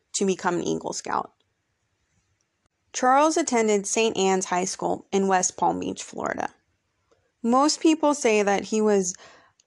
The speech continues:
a pretty popular student, and he was known for his intelligence. And no one really had anything bad to say about him at this time. During his high school years, his father was still very, very tough on him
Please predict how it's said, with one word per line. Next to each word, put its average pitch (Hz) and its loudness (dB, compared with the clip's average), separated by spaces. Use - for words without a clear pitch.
a 214 4
pretty 302 2
popular 202 2
student, 175 -4
and 202 4
he 226 4
was 208 2
known 202 4
for 185 -2
his 185 -4
intelligence. - -6
And 233 2
no 269 4
one 285 4
really 233 4
had 196 2
anything 185 0
bad 170 0
to 196 -4
say - -6
about - -2
him - -8
at 196 -4
this - -6
time. - -8
During 302 4
his 339 4
high 226 4
school 226 0
years, 196 0
his 226 0
father 247 6
was 196 2
still 196 0
very, 190 2
very 180 -2
tough - -4
on - -6
him 196 -10